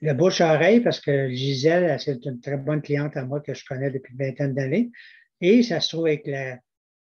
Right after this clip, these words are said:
la cliente à Sandra, parce qu'elle est coiffeuse. Voyez-vous comment ça fonctionne? Fait que, euh, elle a juste osé prêter la plaque, puis ça a changé sa vie depuis ce temps-là, depuis, euh, début mars. Là, c'est, Sandra, elle a du fun avec ça. On s'en va directement au Mexique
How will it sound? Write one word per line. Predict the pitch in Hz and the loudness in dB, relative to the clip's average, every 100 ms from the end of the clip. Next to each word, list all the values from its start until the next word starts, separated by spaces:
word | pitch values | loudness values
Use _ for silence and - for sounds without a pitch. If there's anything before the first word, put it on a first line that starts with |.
| - | -6
la | 151 | -4
cliente | 143 165 151 156 165 | -2 0 2 2 0
à | 147 | -2
Sandra, | - 127 139 175 | -2 -4 -4 -4
parce | 185 - | -4 -4
qu'elle | 147 | -6
est | |
coiffeuse. | 175 180 175 156 180 139 | -2 -2 -2 -4 -6 -12
Voyez-vous | 135 131 160 | -10 -10 -8
comment | 160 156 | -8 -6
ça | 151 | -6
fonctionne? | 139 135 120 156 165 147 | -6 -6 -4 -6 -6 -12
Fait | 131 | -12
que, | - | -6
euh, | 123 120 120 117 120 _ _ _ _ | -6 -4 -8 -10 -14 _ _ _ _
elle | 147 143 | 0 2
a | 143 | 4
juste | 135 175 - - - | 4 2 0 -6 -4
osé | 160 151 139 160 | 0 2 2 0
prêter | 160 143 143 | 0 0 2
la | 151 131 | 2 2
plaque, | 139 175 - | -2 -6 -8
puis | - | -10
ça | |
a | 123 | -10
changé | - 127 123 135 | -8 -8 -6 -8
sa | 127 123 | -6 -6
vie | 127 131 | -6 -8
depuis | 127 - | -8 -8
ce | - | -6
temps-là, | 127 117 147 156 | -6 -4 -4 -2
depuis, | 135 - 131 131 | -4 -4 -4 -2
euh, | 123 | -4
début | 117 127 123 | -8 -8 -6
mars. | 139 156 143 | -6 -6 -6
Là, | 143 | -6
c'est, | - 123 - - - - - | -6 -14 -16 -20 -20 -20 -16
Sandra, | - 135 127 123 139 | -6 -4 -2 0 0
elle | 131 | 0
a | 120 | -4
du | - | -6
fun | 139 139 | -4 -2
avec | 123 117 | -4 -6
ça. | 196 233 _ _ _ _ _ _ _ | -6 -8 _ _ _ _ _ _ _
On | 143 | -6
s'en | 123 156 156 | -2 0 2
va | 185 | 2
directement | 147 165 240 220 165 180 | 2 2 4 2 0 0
au | 160 | 0
Mexique | 156 190 - - 175 | -2 -4 -8 -10 -12